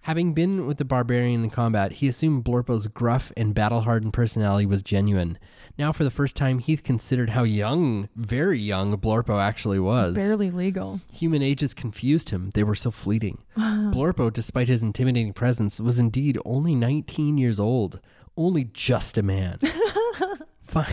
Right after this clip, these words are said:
Speaker 1: finding his place in the world and struggling desperately to believe in himself and be the best he could, Heath approached Blorpo. He placed his hand against him so that his fingers rested atop the barbarian's shoulder and his palm met the swell of mighty bosom.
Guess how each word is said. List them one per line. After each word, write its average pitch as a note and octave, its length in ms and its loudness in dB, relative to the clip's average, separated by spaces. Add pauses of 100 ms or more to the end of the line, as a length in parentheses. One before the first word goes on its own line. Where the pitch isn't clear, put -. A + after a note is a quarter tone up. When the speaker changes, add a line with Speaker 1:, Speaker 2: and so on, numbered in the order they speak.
(140)
Speaker 1:
finding F#3+ 360 0
his E3+ 120 0
place D#3 320 -2
in D#3+ 60 -2
the C#3 60 0
world B2+ 300 2
and A#2 100 0
struggling C3 540 0
desperately A2+ 580 0
to A2 120 -4
believe A#2 260 0
in A#2 60 2
himself G#2 520 0
and A2+ 140 2
be A#2+ 80 2
the A#2+ 100 0
best A2 260 -2
he G#2+ 60 -2
could, G#2 400 -2 (280)
Heath - 180 0
approached B2 380 -2
Blorpo. G#2 420 0 (260)
He - 120 -4
placed C#3+ 280 2
his B2+ 120 -2
hand B2 260 0
against G#2+ 360 0
him F#2 160 -6 (340)
so - 140 -4
that A2 140 2
his G#2+ 100 0
fingers A#2 380 0
rested G#2 360 0
atop G#2 260 0
the G2+ 80 -4
barbarian's G2 600 0
shoulder G2 400 0
and A2 140 0
his G#2+ 100 0
palm A2 400 0
met G#2 160 -2
the G#2+ 60 -2
swell G#2+ 480 0
of F#2+ 160 -2
mighty G2+ 280 2
bosom. F#2+ 520 -2